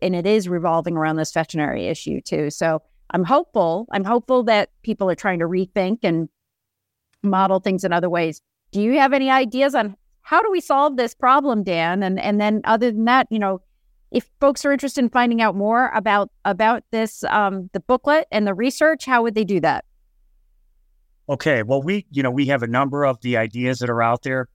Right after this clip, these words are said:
Speaker 2: both what was, uh, floated at our, uh, summit and then some other ideas that are out there in the literature and,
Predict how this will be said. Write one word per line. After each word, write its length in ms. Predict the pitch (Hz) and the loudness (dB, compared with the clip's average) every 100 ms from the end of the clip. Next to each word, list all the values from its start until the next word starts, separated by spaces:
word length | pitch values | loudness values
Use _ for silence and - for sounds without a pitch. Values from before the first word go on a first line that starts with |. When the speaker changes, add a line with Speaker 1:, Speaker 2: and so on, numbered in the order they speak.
| - | -4
Speaker 2:
both 280 | 127 131 - | 0 0 -2
what 240 | 117 117 - | 0 0 0
was, 580 | 117 110 104 92 - - 131 | 0 0 0 -4 -12 -6 -2
uh, 260 | 101 95 | 0 0
floated 460 | - 123 120 117 113 | -2 0 2 2 0
at 240 | 104 104 | 0 2
our, 400 | 104 98 95 90 _ 98 | 2 0 0 -4 _ -20
uh, 140 | 92 - | -20 -14
summit 440 | - 139 139 143 - _ - _ | 0 2 2 0 -6 _ -20 _
and 160 | 123 110 | -4 0
then 180 | 113 107 | 0 0
some 220 | - 113 | 0 2
other 200 | 113 117 | 2 2
ideas 460 | 113 107 117 117 104 | 0 0 -2 0 0
that 120 | 104 | -2
are 120 | 101 | 2
out 240 | 104 104 | 2 0
there 320 | 120 110 110 104 | 0 0 0 0
in 100 | 98 | -4
the 60 | |
literature 720 | 92 110 110 - 113 110 107 | -4 -2 -2 -2 -4 -2 -2
and, 220 | 98 90 | -2 -6